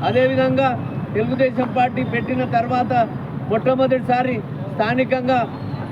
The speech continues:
ఎమ్మెల్యేలు కానీ, ఎంపీలు కానీ, ఎక్కడైతే ఉన్నత మంత్రులు ఉన్నారో, ఏ పార్టీ ఉన్నా, ఆ, మరి కులాలకు అతీతంగా మరి ఏ నా రాజకీయ అనుభవం లేకున్నా వాళ్ళని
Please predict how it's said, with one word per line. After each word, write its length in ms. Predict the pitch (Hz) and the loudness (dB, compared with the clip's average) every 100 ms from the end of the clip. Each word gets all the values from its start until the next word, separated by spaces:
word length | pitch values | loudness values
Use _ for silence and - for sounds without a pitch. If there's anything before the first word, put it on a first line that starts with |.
| - - - - | -8 -8 -8 -2
ఎమ్మెల్యేలు 500 | 202 226 247 247 247 | 2 4 4 2 2
కానీ, 320 | 247 247 240 | 0 2 0
ఎంపీలు 340 | 226 226 254 247 | 0 0 2 2
కానీ, 300 | 247 247 214 - - - - | 2 0 -2 -6 -10 -8 -4
ఎక్కడైతే 520 | 196 240 254 254 254 | -2 2 2 2 2
ఉన్నత 360 | 254 233 254 254 254 233 226 220 | 0 0 0 2 0 -2 -4 -4
మంత్రులు 300 | 226 233 247 | -2 -2 -2
ఉన్నారో, 400 | 240 254 254 226 - - - 147 | 0 2 2 0 -4 -10 -8 0
ఏ 180 | 202 247 | 2 2
పార్టీ 440 | 233 240 247 254 | 2 2 2 0
ఉన్నా, 420 | 247 254 240 220 - - - | 0 0 0 -4 -6 -8 -2
ఆ, 200 | 196 196 180 | 0 0 -2
మరి 260 | 185 180 156 - - 196 | -4 -4 -6 -8 -6 -2
కులాలకు 500 | 240 262 269 254 233 | 2 2 0 2 0
అతీతంగా 680 | 233 262 262 254 247 226 - - - - 202 | 2 0 0 2 0 0 -4 -8 -8 -6 -2
మరి 420 | 226 233 214 214 254 | 0 2 2 2 2
ఏ 20 | |
నా 240 | 254 254 | 2 2
రాజకీయ 500 | 226 226 240 262 254 | 2 2 0 0 0
అనుభవం 600 | 247 240 214 233 269 269 | 0 -2 -2 2 2 4
లేకున్నా 500 | 254 254 254 247 240 | 2 2 2 0 2
వాళ్ళని 500 | 233 233 240 240 226 | 4 2 2 -2 -2